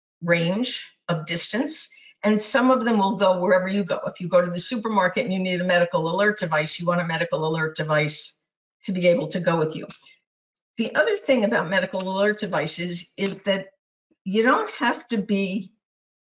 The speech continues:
ill if you are alone in your house and you are in your twenties, thirties, forties, fifties, and you are by yourself.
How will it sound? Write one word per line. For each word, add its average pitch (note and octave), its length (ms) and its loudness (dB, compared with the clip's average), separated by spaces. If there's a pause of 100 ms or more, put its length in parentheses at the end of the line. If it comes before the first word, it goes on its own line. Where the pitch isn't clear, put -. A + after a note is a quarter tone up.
(120)
ill G#3 500 2 (800)
if A#3 200 0
you A#3+ 280 -2
are G#3 160 4
alone F#3+ 600 2 (300)
in F3+ 140 0
your D#3+ 160 -2
house D#4 640 -2 (180)
and F#3+ 200 2
you G3+ 120 2
are F#3+ 140 6
in F#3 240 2
your D#3+ 320 -2
twenties, G#3 460 0
thirties, G#3+ 360 -2
forties, G3 460 -4
fifties, C4 580 -2 (240)
and E3+ 200 -2
you B3 160 4
are B3+ 120 4
by F#3+ 180 4
yourself. A3+ 600 -2